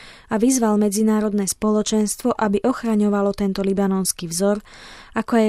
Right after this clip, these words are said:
rozvíjalo konkrétny záujem o tom,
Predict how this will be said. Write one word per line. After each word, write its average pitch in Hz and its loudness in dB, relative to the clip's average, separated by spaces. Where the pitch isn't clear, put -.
rozvíjalo 220 4
konkrétny 226 0
záujem 196 0
o 202 -2
tom, 254 -2